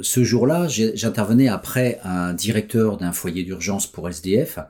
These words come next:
euh, puisque la, la, la journée était consacrée en fait à l'humanitaire et notamment à, au S D F.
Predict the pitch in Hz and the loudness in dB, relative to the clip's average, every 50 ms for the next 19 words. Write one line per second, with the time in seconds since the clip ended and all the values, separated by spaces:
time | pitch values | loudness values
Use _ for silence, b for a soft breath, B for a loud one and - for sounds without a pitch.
0 | B B B B B B B B - 92 - - - - - - 104 90 87 87 | B B B B B B B B -8 -8 -6 -6 -6 -6 0 0 0 2 2 0
1 | 85 85 85 85 90 85 85 82 80 80 82 82 82 90 92 92 107 101 101 127 | -2 -4 -8 -10 -10 -10 -10 -10 -10 -10 -10 -6 -6 -4 -2 0 0 2 4 4
2 | 131 117 - 104 - 98 95 - - - - - 113 110 110 104 90 85 - - | 4 4 0 -2 -2 -2 -2 -2 -4 -4 -4 -2 0 0 2 0 0 -2 -2 -4
3 | 104 104 - 87 85 90 90 92 90 90 90 87 - 123 127 123 107 95 92 90 | -4 -4 -4 -4 -4 -2 -2 0 0 -2 -2 0 0 0 2 2 0 0 -2 -4
4 | - - 87 92 104 113 104 92 85 85 - 85 - 90 90 90 85 78 85 80 | -4 -4 0 0 2 2 2 0 -2 -4 -6 -6 -4 -2 -2 -2 -4 -4 -6 -8
5 | 76 73 - - - | -10 -10 -12 -16 -20